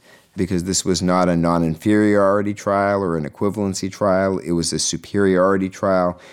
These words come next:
that didn't demonstrate superiority of nab-paclitaxel. And my take-home conclusion from this is that the standard therapy,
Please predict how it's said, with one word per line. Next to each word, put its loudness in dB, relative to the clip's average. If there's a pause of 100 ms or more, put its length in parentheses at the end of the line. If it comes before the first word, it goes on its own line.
(220)
that -2
didn't 2
demonstrate 0
superiority 0
of -4
nab-paclitaxel. -6 (800)
And 2 (340)
my 4
take-home -2
conclusion 0
from 0
this 2
is -2
that 0 (200)
the -2
standard 0
therapy, -2